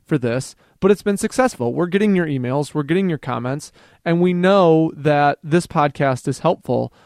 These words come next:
for small church pastors, and we want it to be helpful for more and more and more.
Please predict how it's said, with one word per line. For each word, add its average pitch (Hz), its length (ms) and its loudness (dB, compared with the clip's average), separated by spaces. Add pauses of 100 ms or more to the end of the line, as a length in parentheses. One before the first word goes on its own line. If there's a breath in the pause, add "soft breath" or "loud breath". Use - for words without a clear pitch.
(120)
for 170 260 4
small 143 280 0
church - 300 -6
pastors, 175 540 -4
and 160 200 -2
we 247 220 2
want 196 340 2
it 185 140 -6
to 190 120 -4
be 180 120 0
helpful 180 400 2
for 185 260 2
more 185 340 4
and 196 120 2
more 196 200 0
and 190 100 -2
more. 247 300 -2